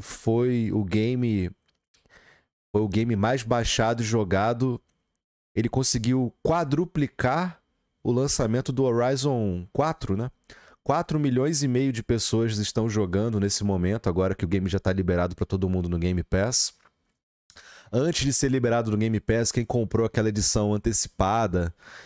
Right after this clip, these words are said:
inclusive tava funcionando na Nova Zelândia, aqui no Brasil, eu consegui, né, jogar um dia antes, porque eu mudei a região. Aliás, o meu console ainda tá na região da Nova Zelândia, né?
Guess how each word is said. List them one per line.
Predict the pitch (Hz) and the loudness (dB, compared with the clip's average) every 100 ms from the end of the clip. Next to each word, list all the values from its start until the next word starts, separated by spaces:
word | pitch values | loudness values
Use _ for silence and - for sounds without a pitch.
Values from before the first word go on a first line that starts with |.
| - | -8
inclusive | 92 - 104 85 107 101 | -4 0 0 2 0 0
tava | - 107 107 | 0 0 0
funcionando | 110 107 107 101 107 | 0 0 0 2 0
na | 104 | 0
Nova | 104 107 | 0 0
Zelândia, | 104 104 92 95 113 95 | 2 2 2 2 0 0
aqui | 90 98 | 0 0
no | 95 | 0
Brasil, | 92 87 78 110 | 2 0 0 0
eu | 104 | 0
consegui, | 104 104 87 92 107 | 0 -2 -2 -2 0
né, | 95 | 0
jogar | 90 90 90 101 | 2 2 2 0
um | 98 107 | 0 0
dia | 90 110 95 | 0 2 2
antes, | 98 113 - | 2 0 -4
porque | - 92 - 104 | -4 -4 0 0
eu | 101 | 2
mudei | 98 90 104 | 2 2 2
a | |
região. | 98 101 92 101 120 - - - - | 2 0 0 0 -2 -12 -20 -16 -4
Aliás, | 120 117 131 143 | 0 2 2 2
o | |
meu | 147 | 0
console | 160 165 147 - 147 160 | 2 0 2 2 2 2
ainda | 156 | 0
tá | 143 | 0
na | 156 | 0
região | 165 170 147 156 | 2 2 2 2
da | 156 | 2
Nova | 151 156 | 2 2
Zelândia, | 147 139 107 101 90 | 2 2 2 2 2
né? | 95 104 | 0 -2